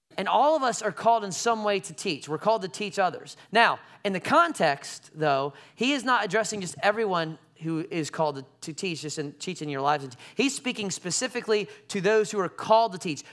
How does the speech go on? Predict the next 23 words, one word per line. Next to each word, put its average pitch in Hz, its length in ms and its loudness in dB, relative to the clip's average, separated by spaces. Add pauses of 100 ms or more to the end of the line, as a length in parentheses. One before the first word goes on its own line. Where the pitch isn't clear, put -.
those 214 200 4
who 208 100 -2
are 190 60 0
teachers, - 920 -2 (720)
guys 220 400 6
and 247 120 -2
girls 233 300 4
who 214 60 -4
God 220 240 6
has 196 140 -4
supernaturally 247 720 0
given 220 260 0
the 220 80 0
ability 208 420 0 (200)
through 233 180 -2
the 196 80 -4
Spirit 208 400 0 (160)
to 220 140 -4
communicate 220 720 0
truth 247 480 -2
to 208 100 -6
other 202 200 2
people 208 440 -6